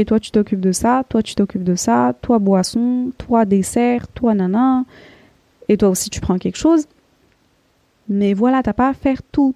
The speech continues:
tout seul ou toute seule, en soi. Mais c'est dur. S'il faut vraiment savoir déléguer.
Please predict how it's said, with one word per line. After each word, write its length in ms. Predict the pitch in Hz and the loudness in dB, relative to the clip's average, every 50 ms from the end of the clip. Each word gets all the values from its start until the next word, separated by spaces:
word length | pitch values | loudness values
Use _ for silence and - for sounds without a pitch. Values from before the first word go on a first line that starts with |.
| - _ _ | -4 _ _
tout 120 | - 233 | -2 -2
seul 340 | 220 - - 269 294 311 294 - _ - | 0 0 0 2 2 0 -2 -4 _ 0
ou 80 | 285 | 0
toute 220 | 277 - 240 220 - | 0 0 -4 -4 -2
seule, 320 | - 320 311 269 214 208 - _ _ _ _ | 0 0 2 2 0 -2 -6 _ _ _ _
en 120 | - 208 202 | -6 -6 -4
soi. 320 | - - 214 190 - - - _ _ _ _ _ _ _ _ _ _ _ _ _ _ _ _ _ _ _ _ _ _ _ _ _ _ _ _ _ _ _ _ _ _ _ _ _ _ _ _ _ _ _ _ _ _ _ _ _ _ _ _ _ _ _ _ _ _ _ _ _ _ _ _ _ _ _ _ _ _ _ _ _ _ _ _ _ _ _ _ _ _ _ _ _ | -2 -2 -4 -4 -4 -8 -18 _ _ _ _ _ _ _ _ _ _ _ _ _ _ _ _ _ _ _ _ _ _ _ _ _ _ _ _ _ _ _ _ _ _ _ _ _ _ _ _ _ _ _ _ _ _ _ _ _ _ _ _ _ _ _ _ _ _ _ _ _ _ _ _ _ _ _ _ _ _ _ _ _ _ _ _ _ _ _ _ _ _ _ _ _
Mais 120 | 240 214 247 | 0 0 2
c'est 140 | - - 262 | 2 0 0
dur. 260 | 214 - 214 - - - _ _ _ _ _ _ _ _ _ _ _ _ _ - | -2 -4 -8 -8 -10 -16 _ _ _ _ _ _ _ _ _ _ _ _ _ -16
S'il 180 | - - - 202 | -6 -4 -4 -2
faut 140 | - - | 0 0
vraiment 240 | 202 202 196 214 233 | 0 2 2 2 0
savoir 320 | 233 - 233 220 220 214 202 | 0 0 -2 -2 -2 -2 -2
déléguer. 400 | - 202 185 190 190 196 202 | -2 -2 -2 -2 -4 -4 -8